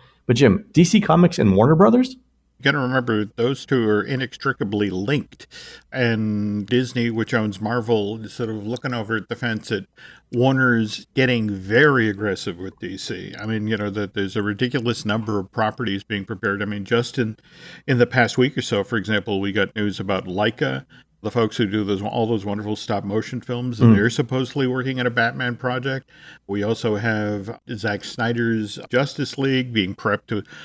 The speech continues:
Speaker 2: launch out of H B O Max as a four-hour-long film.
Speaker 1: Four-hour-long film?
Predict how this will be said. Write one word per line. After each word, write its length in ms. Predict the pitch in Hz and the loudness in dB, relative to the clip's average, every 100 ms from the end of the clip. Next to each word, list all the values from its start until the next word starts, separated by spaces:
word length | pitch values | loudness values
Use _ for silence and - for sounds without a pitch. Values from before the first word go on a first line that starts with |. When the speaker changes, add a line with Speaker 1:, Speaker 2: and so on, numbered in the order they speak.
| - _ | -20 _
Speaker 2:
launch 240 | 110 110 117 | -2 2 2
out 140 | 101 | 2
of 120 | 98 | 2
H 220 | 107 107 | 0 0
B 120 | 117 104 | 2 2
O 60 | |
Max 380 | 98 110 117 - | 2 0 0 -2
as 120 | 98 | -4
a 60 | 101 | -4
four-hour-long 800 | - 107 101 98 98 92 92 92 | 0 2 4 4 2 2 -4 -4
film. 460 | - 92 87 80 - - | -4 -4 -4 -6 -10 -20
Speaker 1:
Four-hour-long 1040 | - - 135 139 - 110 117 113 113 101 | -6 4 8 8 8 8 8 8 6 4
film? 420 | - 101 143 180 | 2 4 4 2